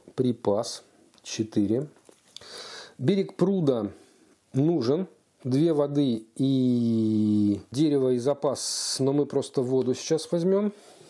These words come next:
за двоечку. А так, в принципе, можно будет построить. Так, вот лампа. Два дерева, глина,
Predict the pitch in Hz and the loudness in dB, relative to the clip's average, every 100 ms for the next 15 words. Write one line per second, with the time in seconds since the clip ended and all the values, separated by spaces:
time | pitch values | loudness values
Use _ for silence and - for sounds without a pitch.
0 | - 113 120 - _ - - 117 123 110 | -18 -16 -16 -20 _ -14 -2 2 2 2
1 | 104 98 - - 160 - - _ - - | 0 0 0 -2 -2 -6 -20 _ -18 -18
2 | _ - 117 147 - 139 - 139 127 113 | _ -8 -2 0 0 -2 0 0 0 0
3 | 107 113 - 107 101 180 - - - - | -2 -4 -2 -2 0 0 -2 -10 -20 -20
4 | - - - - - - _ _ 143 214 | -20 -20 -20 -20 -20 -20 _ _ 0 0
5 | - 131 147 156 123 98 98 87 - - | 0 2 2 0 -2 -2 -4 -6 -16 -20
6 | _ 117 113 131 156 151 247 240 151 123 | _ -6 0 2 2 0 0 0 0 -2
7 | 127 185 254 170 110 | -2 0 0 0 -4